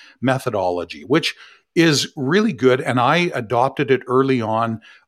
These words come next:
All of my files have been organized in that way. I take time to purge, and I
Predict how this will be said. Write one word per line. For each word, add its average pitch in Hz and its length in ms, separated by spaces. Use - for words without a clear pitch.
All 165 220
of 131 120
my 139 140
files 131 480
have 127 100
been 120 120
organized 123 600
in 123 120
that 123 240
way. 117 300
I 107 140
take 156 320
time 135 320
to 127 120
purge, 123 600
and 131 120
I 113 200